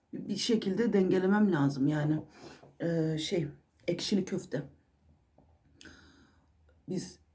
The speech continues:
yani eşkili köfte deriz ona. Ee, o yazımı ekşilidir de.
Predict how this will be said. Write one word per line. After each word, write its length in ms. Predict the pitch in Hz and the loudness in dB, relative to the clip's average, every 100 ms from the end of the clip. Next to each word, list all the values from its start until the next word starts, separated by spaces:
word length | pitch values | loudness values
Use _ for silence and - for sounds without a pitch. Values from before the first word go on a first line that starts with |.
| - | -8
yani 220 | 165 156 - | -6 -4 -4
eşkili 400 | 160 - 160 139 | -4 -4 -4 -4
köfte 380 | - - - - | -6 -10 -12 -10
deriz 280 | 147 143 - | -10 -10 -6
ona. 340 | 143 165 185 - - _ 147 | -4 -4 -10 -20 -20 _ -8
Ee, 40 | 151 151 151 151 156 - _ _ _ _ _ _ _ - _ _ - 127 | -6 -4 -4 -4 -8 -12 _ _ _ _ _ _ _ -20 _ _ -2 2
o 60 | |
yazımı 440 | 139 143 143 151 139 | 6 6 4 0 -2
ekşilidir 580 | - - 143 - - - | -4 -4 -6 -6 -8 -8
de. 180 | 220 | -8